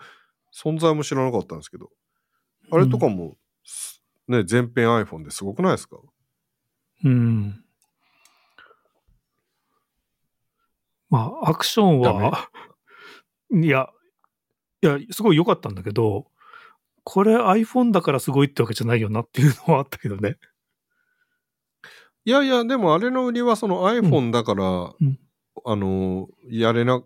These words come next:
Speaker 1: iPhoneだからできたカメラアングルは結構対応してたと思いますよ。
Speaker 2: おー。
Speaker 1: その車の、例えばサイドミラーの下とかにカメラを潜げる、
Speaker 2: うん。
Speaker 1: 潜めるとかを、
Speaker 2: おー。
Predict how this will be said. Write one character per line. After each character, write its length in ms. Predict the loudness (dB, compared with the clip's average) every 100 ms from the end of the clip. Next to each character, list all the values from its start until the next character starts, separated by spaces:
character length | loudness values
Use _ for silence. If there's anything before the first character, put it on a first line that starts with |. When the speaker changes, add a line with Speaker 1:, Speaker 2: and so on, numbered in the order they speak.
| -2
Speaker 1:
iPhone 420 | -2 -2 -2 0
だ 120 | 0
か 100 | 0
ら 160 | 0 -2
で 200 | -4 -6
き 120 | -4
た 300 | -2 -2 -2
カ 160 | -4
メ 100 | -2
ラ 80 | 0
ア 60 | 0
ン 80 | -2
グ 100 | -6
ル 60 |
は 80 | -6
結 160 | -6 -6
構 80 |
対 180 | -2 0
応 80 | 0
し 80 | 0
て 80 | -4
た 120 | -6
と 100 | -10
思 120 | -12
い 60 | -14
ま 100 | -16
す 120 | -20
よ。 100 | -20 _ _ _ _ _ _ -4
Speaker 2:
お 380 | -2 0 -4 -6
ー。 20 |
Speaker 1:
そ 160 | -6 -4
の 240 | -4 -6 -6
車 340 | -2 2 2
の、 460 | 2 2 0 -4 -8
例 120 | -6
え 40 | -6
ば 80 | -2
サ 180 | 0
イ 40 | 0
ド 80 | 0
ミ 140 | -2
ラ 100 | -4
ー 20 |
の 100 | -6
下 200 | -6 -2
と 100 | -2
か 100 | -2
に 160 | -8 -12 _ _
カ 140 | -6 -4
メ 100 | -4
ラ 80 | -6
を 40 |
潜 240 | -6 -6 -2
げ 120 | -2
る、 80 | -4
Speaker 2:
う 20 |
ん。 20 |
Speaker 1:
潜 240 | -6 -2 2
め 100 | 2
る 120 | 2
と 120 | -2
か 80 | -4
を、 280 | -6 -8
Speaker 2:
お 80 |
ー。 20 | -12